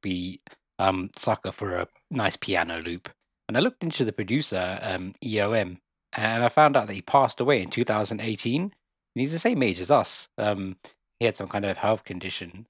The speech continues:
So I was like, first and foremost, rest in peace to him. Like, obviously a very talented producer. I'm gonna look into, look into his production a bit more. And yeah, I just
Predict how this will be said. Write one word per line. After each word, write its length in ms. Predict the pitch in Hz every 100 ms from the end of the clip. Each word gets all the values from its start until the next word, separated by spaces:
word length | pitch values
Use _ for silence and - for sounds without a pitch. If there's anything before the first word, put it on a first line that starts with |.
| -
So 160 | 104
I 80 | 107
was 120 | 127
like, 200 | 98 - - _ _
first 280 | - 113 -
and 100 | 85
foremost, 540 | 113 98 92 95 - - -
rest 300 | 107 101 -
in 100 | 92
peace 240 | 110 101
to 100 | -
him. 360 | 98 104 98 110 _ _ _ _
Like, 160 | - 92
obviously 360 | 113 98 - 101
a 40 |
very 220 | 95 98
talented 580 | - 107 98 95 98 - -
producer. 420 | 92 104 101 -
I'm 80 | 90
gonna 160 | 95 90
look 180 | 95 101
into, 460 | 92 98 90 90 - _ _ _ _
look 160 | 113 117
into 180 | 98 101
his 140 | 101
production 460 | - 101 107 - 104
a 20 |
bit 160 | 110
more. 360 | 107 104 113 113 _ _ _ _ -
And 160 | 135
yeah, 200 | 165 160
I 40 | 95
just 220 | 110